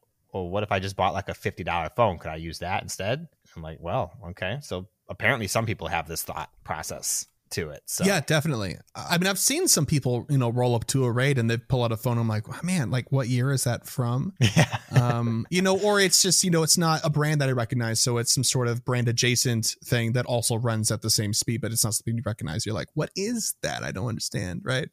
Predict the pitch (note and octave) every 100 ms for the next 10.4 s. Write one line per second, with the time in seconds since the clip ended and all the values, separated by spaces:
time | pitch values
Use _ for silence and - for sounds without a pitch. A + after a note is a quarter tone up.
0 | - - F2+ F2 F2 - A2 A2 G2 -
1 | C#3 D#3 D3 - - C4+ - A#3+ E3 B3+
2 | - D3 C#3 C#3+ G#3 F4 - D3+ C#4+ A#3+
3 | E3 D3 C3 C3+ D3 F#3+ D4+ C4 - -
4 | E3+ D3+ C#3 - C3+ C#3 D3 E3 F3 C#3+
5 | B2+ B2+ C#3+ C3+ B2 B2 C3 C#3+ C#3 C3+
6 | - - C#3+ C#3 A#2+ C#3 E3 A#2+ F2 -
7 | A#2 B2+ C3+ B2 B2 D3+ C#3+ E3 - -
8 | F#3+ A#3+ A3+ G3+ C#3+ D3 D#3 F3 D3 -
9 | A2 D#3+ - - C#3+ C3 D#3+ - - -
10 | A#2+ F3 C#4